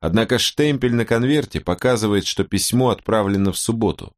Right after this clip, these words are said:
Видишь ли, это настоящая загадка. Каким образом последователь мог написать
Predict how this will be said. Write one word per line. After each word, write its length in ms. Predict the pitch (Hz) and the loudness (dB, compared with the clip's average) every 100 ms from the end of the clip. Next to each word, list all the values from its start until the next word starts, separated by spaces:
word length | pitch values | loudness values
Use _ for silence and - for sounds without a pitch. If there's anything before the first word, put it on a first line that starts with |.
| _ _ _ _ _ _ _ - | _ _ _ _ _ _ _ -4
Видишь 340 | 156 101 - | 0 0 0
ли, 160 | 69 65 | -2 -2
это 320 | 76 - 127 | -2 -2 -2
настоящая 640 | 143 - 147 135 127 147 | 0 0 2 2 2 0
загадка. 560 | 135 147 87 - - - _ _ _ _ _ | 0 0 -2 -4 -14 -20 _ _ _ _ _
Каким 280 | 147 180 175 | -4 0 2
образом 400 | 156 95 80 80 | 4 2 0 0
последователь 800 | 92 85 135 156 107 78 76 67 | 0 -2 0 2 2 0 -2 0
мог 320 | 82 101 - | 2 0 0
написать 500 | 92 95 90 101 90 | 0 0 0 0 -2